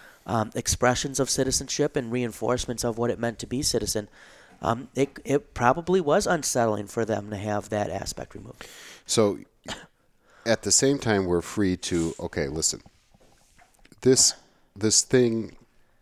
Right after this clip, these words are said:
Speaker 2: that was sacrificed at the temple now is being sold in the marketplace. It's not like it's got cooties. You are free to eat that. But if I'm going to go to this pagan worship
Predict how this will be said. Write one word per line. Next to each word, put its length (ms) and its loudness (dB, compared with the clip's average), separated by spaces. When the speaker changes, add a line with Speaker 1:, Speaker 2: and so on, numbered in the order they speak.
Speaker 2:
that 220 4
was 140 2
sacrificed 880 2
at 180 -2
the 80 -6
temple 500 -6
now 220 4
is 100 0
being 220 -4
sold 340 0
in 80 -8
the 80 -6
marketplace. 640 -6
It's 180 -6
not 180 0
like 160 -2
it's 140 -4
got 240 -2
cooties. 480 -10
You 120 0
are 60 2
free 240 -4
to 80 -12
eat 220 -12
that. 180 -14
But 320 4
if 180 0
I'm 260 4
going 360 4
to 140 -8
go 240 4
to 180 -4
this 360 0
pagan 540 -2
worship 540 -4